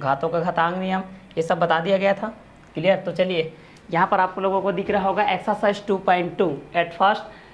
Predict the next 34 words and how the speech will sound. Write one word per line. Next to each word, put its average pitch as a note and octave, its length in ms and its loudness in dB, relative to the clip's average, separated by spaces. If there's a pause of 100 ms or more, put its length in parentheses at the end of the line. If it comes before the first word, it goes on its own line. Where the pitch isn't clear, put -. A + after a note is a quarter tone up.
(240)
है, A3+ 200 2
फर्स्ट G#3 300 0
क्वेश्चन G#3+ 280 0
है, A3 100 2
निम्न G#3+ 240 2
को G#3 140 -2
सरल F#3 260 2
कीजिए, E3+ 240 -4
इसमें E3+ 200 -2
हमको G3+ 260 0
simplify G3+ 520 0
करना C3+ 260 2
है, B2 120 -4 (100)
Clear? F3 300 2 (300)
तो D#3+ 80 -8
चलिए, D3+ 300 0 (400)
इससे F3 200 2
पहले G#3+ 260 4
जो G#3+ 140 2 (880)
नियम F#3 300 2
बताया G3+ 320 4
था G#3 60 -4
मैं, F#3+ 160 0 (160)
गुणा E3+ 240 4
का F3+ 100 0
नियम F#3 200 2
बताया F3+ 280 4
था F3 160 2 (320)
कि F3+ 120 4
a F#3 140 4
to F#3 120 -2
the G3+ 140 0
power F#3 220 6 (220)
m G3+ 180 -2